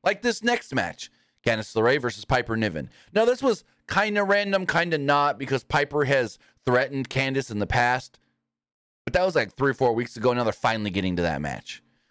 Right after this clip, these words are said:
Also, randomly, Nikki Cross came out with Candice, but not with Candice, kinda behind Candice, and stayed at ringside to help her. Match went two and a half minutes. Niven was fully in control and, and at one point was outside the ring. Nikki Cross kinda tried to get involved, so she threw Nikki into the barricade,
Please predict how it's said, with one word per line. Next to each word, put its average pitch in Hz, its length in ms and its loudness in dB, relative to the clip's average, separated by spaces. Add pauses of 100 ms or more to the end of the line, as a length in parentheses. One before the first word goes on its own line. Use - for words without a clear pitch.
(120)
Also, 139 300 0
randomly, 135 640 0 (180)
Nikki 127 240 -4
Cross 131 340 0
came 123 240 -2
out 120 180 2
with 104 140 -6
Candice, 120 500 -2
but 107 120 -2
not 110 220 0
with 123 240 -2
Candice, 120 360 -4
kinda 110 240 -2
behind 107 460 -2
Candice, 113 420 -2
and 98 100 -6
stayed 117 240 -2
at 98 80 -2
ringside 101 400 -2
to 85 60 -6
help 90 200 -2
her. 65 160 -10 (420)
Match 143 220 -2
went 143 160 -6
two 123 140 -2
and 110 80 -2
a 107 40 0
half 92 220 -2
minutes. - 440 -12 (580)
Niven 170 260 0
was 151 140 0
fully 151 320 2
in 131 60 -4
control 165 480 0 (160)
and, 131 320 -4
and 127 420 2
at 120 100 2
one 147 140 2
point 147 220 0
was 120 100 -4
outside 139 400 0
the 113 80 0
ring. 160 320 0 (160)
Nikki 131 220 -6
Cross 135 300 0
kinda 185 440 0
tried 180 300 0
to 170 80 0
get 175 180 -2
involved, 165 380 2
so 139 100 -10
she 120 140 -4
threw 156 240 2
Nikki 143 300 -4
into 104 180 -2
the 98 80 0
barricade, 147 680 0